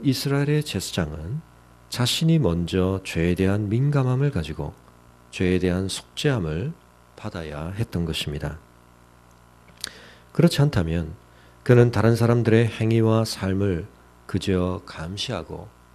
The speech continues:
판단하고 정죄하는 그러한 역할만 하는 사람이 되어버렸을 것입니다. 자신의 죄로 말미암아 애통해하고 하나님께 사죄를 받는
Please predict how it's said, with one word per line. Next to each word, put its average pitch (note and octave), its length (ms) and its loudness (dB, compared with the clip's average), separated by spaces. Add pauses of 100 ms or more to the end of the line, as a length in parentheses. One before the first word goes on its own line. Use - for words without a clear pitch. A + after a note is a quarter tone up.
(120)
판단하고 C#3+ 800 -2 (520)
정죄하는 G#2 800 0 (240)
그러한 D3+ 280 2
역할만 G#2 460 0
하는 E2+ 220 -4
사람이 E2 500 -4
되어버렸을 E2+ 680 -2
것입니다. D#2 560 -8 (1700)
자신의 C3 360 4
죄로 A#2 220 6
말미암아 G2 720 0 (140)
애통해하고 F2 760 -4 (760)
하나님께 F2+ 760 -2
사죄를 B2+ 840 0
받는 F#2+ 580 -4